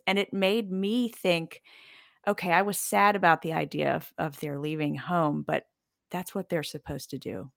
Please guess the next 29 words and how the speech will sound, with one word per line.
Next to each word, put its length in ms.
They're 140
supposed 480
to 80
go 180
out 260
there. 200
I'm, 220
it's 180
time. 380
I'm 180
ready 240
for 140
them 200
to 60
go." 220
And, 140
and 120
I 60
was, 260
it 120
made 160
me 80
so 240
much 200
more 140
thankful 440
when 180
the 80
pandemic 460